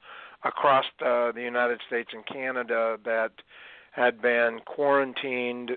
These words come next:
So, and when you look at the map, um, y-, you see that these are people all over the country,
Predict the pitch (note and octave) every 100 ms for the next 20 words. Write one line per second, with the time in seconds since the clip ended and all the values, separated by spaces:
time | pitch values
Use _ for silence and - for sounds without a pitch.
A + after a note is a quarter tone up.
0 | - - C3 C3 B2 A#2+ - - - -
1 | - C#3+ C#3 C3 C3+ F3 D3+ A2 A#2 D#3+
2 | B2+ G#2+ G#2+ - - - B2+ A#2+ A#2 A2+
3 | _ _ _ - - D#3+ D#3 D3+ C#3+ C#3
4 | - D#3+ C#3 B2 A#2 C#3 C3+ A#2+ A2 A2+
5 | A2+ A2+ A2 A2 A2+ - - C#3+ C3 B2
6 | A#2 - A#2 A#2 B2 B2+ A#2+ A#2 B2 B2
7 | A#2 B2 A#2 A2+ A2+